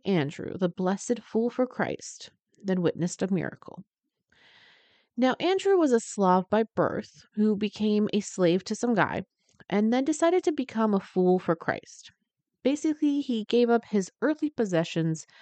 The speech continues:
to obtain humility and patience. Anyway, it was he who witnessed and testified that as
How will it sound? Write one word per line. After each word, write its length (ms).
to 140
obtain 360
humility 720
and 180
patience. 760
Anyway, 420
it 80
was 160
he 440
who 200
witnessed 580
and 160
testified 840
that 200
as 160